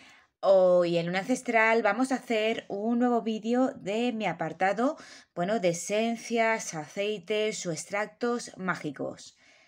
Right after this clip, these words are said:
Antes de empezar, os recomiendo que os suscribáis a mi canal, le deis a la campanita de notificaciones para no perderos ninguno de mis vídeos y sin más dilación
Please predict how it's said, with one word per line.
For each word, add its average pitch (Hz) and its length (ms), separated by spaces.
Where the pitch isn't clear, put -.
Antes 208 400
de 202 60
empezar, 196 680
os 185 160
recomiendo 160 600
que - 80
os 147 80
suscribáis 151 580
a 151 60
mi 156 120
canal, 226 480
le 254 220
deis 240 320
a 185 60
la 156 100
campanita 151 500
de 156 100
notificaciones 180 920
para 151 180
no 147 140
perderos 156 540
ninguno 147 320
de 151 100
mis 170 180
vídeos 247 480
y 294 200
sin 269 240
más 226 240
dilación 233 680